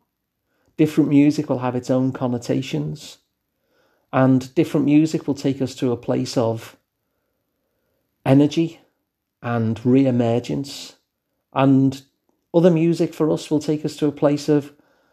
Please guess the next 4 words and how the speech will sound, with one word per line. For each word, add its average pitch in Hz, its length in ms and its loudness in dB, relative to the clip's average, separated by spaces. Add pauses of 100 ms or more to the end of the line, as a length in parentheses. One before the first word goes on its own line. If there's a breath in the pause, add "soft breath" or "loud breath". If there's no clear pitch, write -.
(520)
ah, 147 280 0
relaxation 127 840 -2
and 107 240 -8 (100)
calm. 107 460 -4